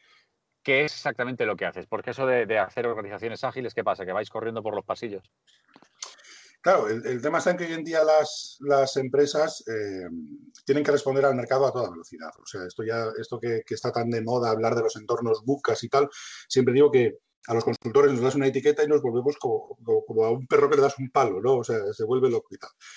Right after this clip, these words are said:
Speaker 1: Sí,
Speaker 2: Pues,
Speaker 1: bueno, tú
Speaker 2: eh,
Speaker 1: habl-, tú hablas de que te da cosa lo de la marca personal, a mí, le-, cada vez que se dice buca, chupito. No, me, <laughs> me
Speaker 2: Claro,
Speaker 1: pone
Speaker 2: claro, pero,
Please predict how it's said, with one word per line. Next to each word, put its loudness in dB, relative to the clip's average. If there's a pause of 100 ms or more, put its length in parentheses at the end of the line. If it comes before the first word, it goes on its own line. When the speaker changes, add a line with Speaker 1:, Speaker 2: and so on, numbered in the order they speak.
(200)
Speaker 1:
Sí, -2
Speaker 2:
Pues, 4
Speaker 1:
bueno, 0
tú 0
Speaker 2:
eh, 4
Speaker 1:
habl-, -2
tú -4
hablas 0
de -14
que -6
te -4
da 0
cosa -6
lo -2
de 0
la -2
marca -4
personal, -4
a 0
mí, -8 (320)
le-, -14
cada -6
vez -4
que -4
se -6
dice -4
buca, -2
chupito. -10 (480)
No, -4
me, -10
<laughs> -8 (340)
me -10
Speaker 2:
Claro, 2
Speaker 1:
pone 2
Speaker 2:
claro, 2 (320)
pero, 0